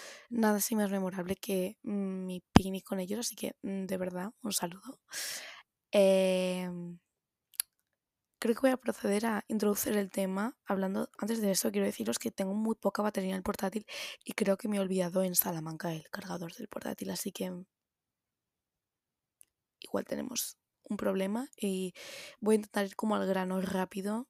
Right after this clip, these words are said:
también para que se os haga más ameno el episodio. Y bueno, dejo ya como de explayarme tanto y os voy a contar de qué voy a hablar hoy, de la resiliencia. Que mucha gente no sabe lo que es,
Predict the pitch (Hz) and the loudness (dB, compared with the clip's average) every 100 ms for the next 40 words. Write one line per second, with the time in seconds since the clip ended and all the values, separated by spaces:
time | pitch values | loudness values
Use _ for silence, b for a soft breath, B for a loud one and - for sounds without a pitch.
0 | - 202 196 202 202 - - - 190 190 | -4 -2 0 0 -2 -2 -4 -2 -2 0
1 | 190 190 190 190 185 - - 196 185 202 | 0 0 0 0 2 2 2 0 0 0
2 | 240 - B B B B B - 226 196 | -4 -10 B B B B B -2 2 2
3 | 180 175 _ _ _ _ _ _ 202 208 | 2 -4 _ _ _ _ _ _ 0 2
4 | 214 190 196 196 185 175 - _ _ _ | 2 2 -2 -2 -2 -2 -4 _ _ _
5 | _ _ - - 202 - 202 190 190 185 | _ _ -8 -4 -2 2 2 2 0 -4
6 | 175 180 180 202 240 _ B B B B | -2 -2 0 -2 -2 _ B B B B
7 | _ - 226 214 202 190 196 - 196 202 | _ -2 2 4 4 6 2 2 0 0
8 | 214 - 196 180 175 175 175 175 - _ | 0 0 0 0 0 -2 -4 -6 -10 _
9 | _ _ _ _ _ _ - 196 190 190 | _ _ _ _ _ _ -2 2 2 2
10 | 185 - 190 180 175 - - _ _ _ | -2 -2 0 0 -2 -6 -6 _ _ _
11 | _ _ _ _ _ _ _ _ _ _ | _ _ _ _ _ _ _ _ _ _
12 | _ _ - B B B B - 226 233 | _ _ -14 B B B B 2 4 4
13 | 311 - 277 294 247 208 202 220 220 180 | 2 2 2 4 2 4 2 2 0 0
14 | 170 175 | -2 -4